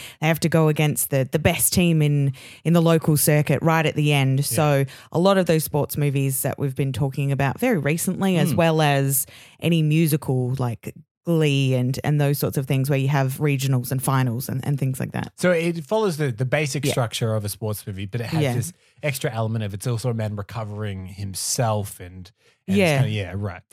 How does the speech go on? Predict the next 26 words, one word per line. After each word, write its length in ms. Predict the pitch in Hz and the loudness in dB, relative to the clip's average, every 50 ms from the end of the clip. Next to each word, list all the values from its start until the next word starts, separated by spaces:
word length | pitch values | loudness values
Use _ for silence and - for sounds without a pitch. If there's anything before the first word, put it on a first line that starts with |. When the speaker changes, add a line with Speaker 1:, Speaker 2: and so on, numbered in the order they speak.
| _ _ _ | _ _ _
Speaker 2:
So 100 | - 160 | -2 0
who 120 | 143 190 202 | 0 0 0
do 80 | 214 | 0
you 80 | 214 190 | -2 -2
think 180 | 180 190 180 | -2 -2 -4
should 140 | - - 156 131 | -4 -6 -6 -6
see 500 | - - 147 123 107 98 104 117 131 - _ _ _ _ - | -4 -2 -2 -2 -2 -4 -6 -8 -10 -12 _ _ _ _ -10
The 60 | 110 | -8
Way 180 | 101 101 98 92 | -8 -6 -8 -8
Back? 260 | 92 85 - - _ _ | -12 -16 -18 -20 _ _
Speaker 3:
I 20 | _ | _
think 200 | 180 175 - 175 | -6 -4 -4 -6
if 120 | 147 - | -6 -4
you, 260 | 151 147 135 131 - - _ _ | -4 -4 -4 -4 -6 -10 _ _
you 200 | 123 123 127 127 | -6 -4 -2 0
like 360 | 120 120 117 120 117 - _ | 2 2 2 2 0 -2 _
those 240 | - 113 107 104 98 | -2 -2 0 -2 -2
sports 640 | - - - 110 107 104 101 - - - - - - _ _ _ - | -6 -4 -2 0 0 0 0 -2 -6 -12 -14 -14 -18 _ _ _ -8
underdog 360 | 107 107 110 104 107 104 101 - | -4 -4 0 0 0 -2 -2 -4
films 380 | - 104 98 95 98 92 - | -4 -4 -4 -4 -4 -6 -4
like 220 | 110 104 92 92 - _ _ _ _ _ _ | -4 -4 -4 -4 -6 _ _ _ _ _ _
Remember 320 | 104 104 101 98 101 92 | -4 -2 0 0 -2 -2
the 80 | - 90 | -4 -6
Titans 420 | - - 92 92 90 - 98 95 | -4 -4 -4 -4 -4 -6 -8 -8
with 220 | 104 90 90 87 92 _ - | -6 -8 -8 -8 -10 _ -8
Denzel 520 | 104 98 95 87 92 95 98 92 90 104 | -6 -4 -4 -4 -4 -4 -4 -4 -6 -8